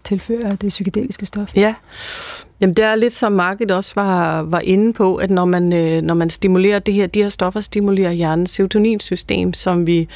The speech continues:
Speaker 2: øh, jo i forvejen kender fra den antidepressive behandling, men, øh, men stimulerer det system på en lidt anden måde med de her stoffer.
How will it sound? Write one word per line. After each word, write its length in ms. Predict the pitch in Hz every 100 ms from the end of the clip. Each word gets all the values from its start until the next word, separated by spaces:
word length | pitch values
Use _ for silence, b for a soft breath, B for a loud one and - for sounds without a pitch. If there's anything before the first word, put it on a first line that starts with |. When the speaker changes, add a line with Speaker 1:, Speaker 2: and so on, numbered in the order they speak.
| B B B B
Speaker 2:
øh, 440 | 170 165 160 151 165
jo 100 | 190
i 40 |
forvejen 480 | 190 208 247 190 165
kender 300 | - 165 170
fra 180 | - 156
den 120 | 151
antidepressive 840 | 160 160 180 170 - 160 - 160
behandling, 680 | - 165 151 160 170 170 175
men, 300 | - 170 160
øh, 240 | 160 156 156
men 160 | 160
stimulerer 480 | 170 - 180 185 196
det 160 | 196 196
system 340 | 180 - 180
på 120 | 170
en 60 | 175
lidt 160 | 170 160
anden 180 | 156
måde 400 | 156 160 165 202
med 120 | 226 220
de 140 | 160
her 140 | 151
stoffer. 480 | - - 156 156 180